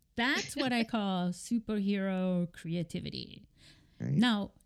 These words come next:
Speaker 1: try putting a D S L R on a stick with a duct tape and
Speaker 3: <laughs>
Speaker 1: see, see how, how
Speaker 3: Right.
Speaker 1: willing you are to even think about that, right?
Speaker 2: I saw a
Speaker 3: Right.
Speaker 2: video of someone doing that, and the phone,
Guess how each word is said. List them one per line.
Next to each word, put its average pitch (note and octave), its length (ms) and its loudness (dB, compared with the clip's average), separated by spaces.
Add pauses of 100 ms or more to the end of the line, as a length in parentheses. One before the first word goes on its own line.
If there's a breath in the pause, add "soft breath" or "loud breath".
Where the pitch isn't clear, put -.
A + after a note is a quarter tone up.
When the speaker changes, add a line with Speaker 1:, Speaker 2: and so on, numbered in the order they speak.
(120)
Speaker 1:
try C#4+ 280 -2
putting C4+ 380 0
a F#3+ 100 0 (180)
D A#3+ 160 4
S G3+ 160 -2
L F3 140 -2
R F3+ 680 -4
on F3 160 -2
a D#3+ 80 0
stick E3+ 540 -2
with F3 180 -2
a E3+ 80 0
duct F3+ 380 2
tape F#3 240 2
and F3+ 120 4
Speaker 3:
<laughs> - 20 -4
Speaker 1:
see, G3+ 460 2
see - 400 -2
how, G#3+ 320 0
how A3 240 2
Speaker 3:
Right. - 20 6
Speaker 1:
willing G#3+ 520 6
you F#3 200 0
are E3+ 260 -2
to D3 120 2
even F3 240 2
think G#3 280 0
about D3+ 300 -6
that, C2+ 220 -6
right? - 280 -6 (460)
Speaker 2:
I G3 120 2
saw A3 360 4
a - 20 8
Speaker 3:
Right. - 20 6
Speaker 2:
video G3 380 0
of G3 60 -2
someone G3+ 320 -8
doing F3+ 340 -8
that, G3+ 280 0
and D#3+ 40 -8
the D#3 80 -10
phone, F3 400 -8